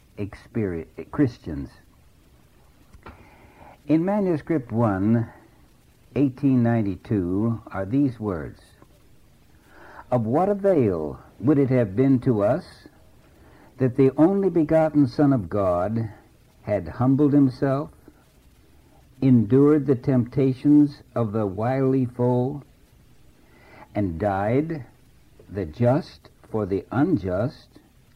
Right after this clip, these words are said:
if the Spirit had not been given as a regenerating agent to make effectual in our cases what had been wrought out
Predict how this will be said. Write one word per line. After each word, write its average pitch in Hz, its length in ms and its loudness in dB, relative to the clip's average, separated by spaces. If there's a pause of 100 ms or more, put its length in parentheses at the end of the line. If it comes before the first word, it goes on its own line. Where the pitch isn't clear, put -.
(400)
if 175 240 0 (1600)
the 110 180 0
Spirit 113 640 -2 (420)
had 101 260 -6
not 117 260 -4
been 98 280 -2
given 147 480 2 (280)
as 107 240 -4
a 104 160 -2
regenerating 127 1080 0 (120)
agent 90 580 -4 (1040)
to 143 100 2
make 180 340 4 (120)
effectual 113 1000 -4 (880)
in 104 140 -4
our 127 220 -2
cases 131 720 -6 (920)
what 113 200 0
had 104 180 -4
been 101 220 -2
wrought 120 360 -2
out 104 400 -6